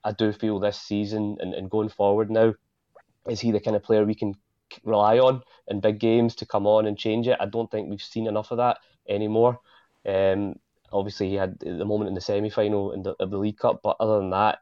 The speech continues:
he, he's, he struggled this season big time. So I do think squad depth is something, if we are wanting to really take on to the next level next season, we will need better options to come off. Um,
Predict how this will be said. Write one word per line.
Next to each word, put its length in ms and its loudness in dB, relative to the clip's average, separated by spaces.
he, 240 -6
he's, 200 -6
he 120 -10
struggled 440 -2
this 120 -2
season 240 -4
big 200 -2
time. 180 2
So 280 2
I 80 0
do 200 4
think 480 2
squad 340 2
depth 280 4
is 140 2
something, 520 -2
if 140 -8
we 80 -2
are 60 0
wanting 240 0
to 140 -6
really 400 2
take 280 -2
on 160 2
to 80 -14
the 80 -4
next 280 -4
level 380 0
next 300 2
season, 340 0
we 80 -2
will 220 0
need 200 -6
better 240 2
options 380 -2
to 80 -8
come 200 -2
off. 360 0
Um, 440 -4